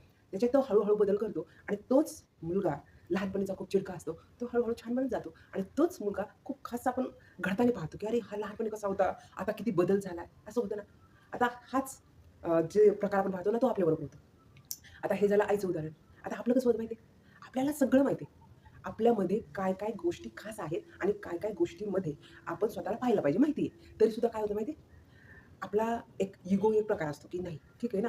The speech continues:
मला माहिती आहे सगळं, मला सगळं माहिती आहे, तुम्ही मला नका सांगू, मला माहिती आहे," असं होतं ना. पण ह्या माहिती, ह्या गोष्टीमुळे काय होतं, अ, आपल्याला रुटीन जर आपण छान ठरवली तर छान करू शकतो. हां, माझ्यामध्ये आळस आहे, मी तेवढी स्वतःला, अ, छान ठेवण्याकडे पण लक्ष देऊ शकते,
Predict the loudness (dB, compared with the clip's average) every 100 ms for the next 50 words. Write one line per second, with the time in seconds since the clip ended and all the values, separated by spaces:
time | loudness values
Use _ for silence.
0 | 0 4 8 8 6 2 -4 -6 -10 2
1 | 4 4 0 -10 -20 -18 -4 4 6 6
2 | 4 2 0 -8 -10 -20 -20 -16 0 2
3 | 4 4 4 4 4 2 -8 -14 -20 -20
4 | -20 -20 _ -6 2 6 6 2 -4 -4
5 | -4 -4 -6 -14 -16 0 0 2 -2 0
6 | 0 0 2 2 2 0 -2 -4 -8 -10
7 | -16 -20 -20 -16 -4 2 2 2 2 4
8 | 4 2 0 -4 -10 -20 -12 0 2 2
9 | 0 0 0 -2 -2 -4 -4 -8 -4 -4
10 | -4 -8 -12 -14 -14 -6 -4 0 0 2
11 | 2 2 2 0 -8 -12 -20 -12 -4 0
12 | 0 -2 -2 -2 -4 -6 -20 -6 -4 -4
13 | -4 -2 0 0 2 2 2 -2 -2 -4